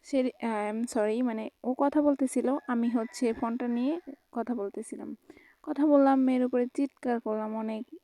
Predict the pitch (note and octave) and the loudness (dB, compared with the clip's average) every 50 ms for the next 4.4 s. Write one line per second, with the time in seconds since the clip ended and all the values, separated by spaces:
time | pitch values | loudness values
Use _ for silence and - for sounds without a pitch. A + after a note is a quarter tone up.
0 | _ _ - A#3+ A#3+ A#3+ B3 _ - - - A3+ A#3 A#3+ A#3+ B3 - B3+ B3 - | _ _ -6 -4 -4 -4 -4 _ -8 -6 -4 -2 -2 -2 -2 0 0 0 0 0
1 | - B3 A3+ A3 A3+ A3 A#3 A#3+ - - A3 A3+ G#3 G3+ G#3+ A3+ A3+ A#3 A3+ A3+ | -2 -2 -2 -2 -2 -4 -4 -6 -8 -8 -6 -6 -6 -4 -4 -4 -4 -4 -4 -4
2 | G#3+ G#3+ G#3+ G#3+ B3+ B3+ - _ _ _ - A#3+ B3+ B3 A#3+ A#3 A3+ A3 A3 A3 | -6 -4 -4 -2 -4 -4 -4 _ _ _ -8 -4 -4 -4 -2 -4 -6 -6 -6 -6
3 | G#3+ G#3+ - A3 G#3+ A3 - G#3 G#3+ A3 A3+ - A3+ A3 A3 - A3 - A3+ A3 | -6 -6 -6 -6 -6 -4 -4 -4 -4 -4 -4 -4 -4 -4 -4 -6 -6 -6 -4 -4
4 | A3 A3 A3 A3 A3 A3+ B3+ | -4 -4 -4 -4 -4 -4 -6